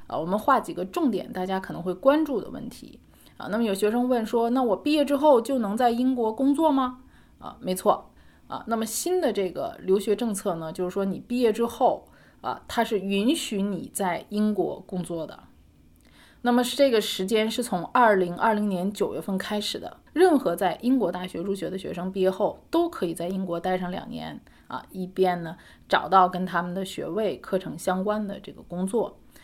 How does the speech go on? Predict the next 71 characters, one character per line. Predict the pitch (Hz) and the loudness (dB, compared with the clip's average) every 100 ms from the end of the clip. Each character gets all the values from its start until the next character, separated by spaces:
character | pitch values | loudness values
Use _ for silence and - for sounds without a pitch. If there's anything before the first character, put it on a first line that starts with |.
| - - - | -20 -20 -16
呃， | - - | -14 -4
那 | 214 | -2
么 | 214 214 202 - _ _ | 0 -2 -4 -12 _ _
这 | 302 254 | 0 2
个 | 220 | 2
学 | 214 247 240 | 2 2 4
校 | 320 233 - | 2 2 -4
是 | - - | -10 -6
不 | 247 | -6
是 | 240 254 | -4 -2
有 | 185 - | -2 -4
限 | - 285 233 | 0 2 4
制 | 202 | 2
呢？ | 190 170 - - - - | -2 -4 -10 -20 -20 -14
呃， | 151 | -8
跟 | 202 220 | 0 4
大 | |
家 | 220 226 | 4 2
讲， | 208 147 - | -2 -6 4
大 | - 285 208 | 6 6 4
多 | 269 339 | 2 2
数 | 339 - 240 | 2 -2 -2
的 | 175 | -2
英 | 190 180 | -2 -2
国 | 185 | -2
学 | 185 160 | -4 -8
校 | 165 165 - | -10 -10 2
都 | 247 | 4
是 | 240 208 | 4 -4
允 | 160 175 | -4 -6
许 | - - | -8 -12
的。 | - - - | -16 -18 -12
那 | 196 233 | 2 2
么 | 220 | 4
这 | 220 277 | 0 -2
个 | 196 165 - - _ - | -2 -4 -8 -18 _ -2
名 | 190 240 | 0 6
单 | 269 254 262 | 6 6 4
在 | 240 | 4
移 | 196 185 | 4 0
民 | 220 214 | 0 0
局 | 214 185 | 0 -2
的 | 190 | -2
官 | 190 240 233 | 0 2 2
方 | 233 240 220 | 2 0 -2
网 | - | -6
站 | 190 185 | -4 -4
上 | 180 170 | -6 -8
是 | - 226 | -6 -2
有 | 180 | -2
名 | 175 180 | -2 -4
单 | 180 185 | -4 -2
的， | 185 - - - - - | -4 -8 -20 -20 -20 0
所 | 240 | 4
以 | 214 | 4
大 | 220 | 4
家 | 214 214 | 0 0
在 | 214 214 | 0 0
就 | 202 - 262 | 0 -2 -2
读 | 196 190 | -2 -2
这 | |
个 | 214 | -2
学 | 202 165 | -2 -6
校 | 175 247 214 | -2 0 0
的 | 185 | -2
时 | 175 | -4
候 | 175 180 | -4 -4
呢， | 175 180 | -6 -10
可 | - - 185 | -12 0 2
以 | 202 - | 2 -4
去 | - - 175 | -10 -6 -8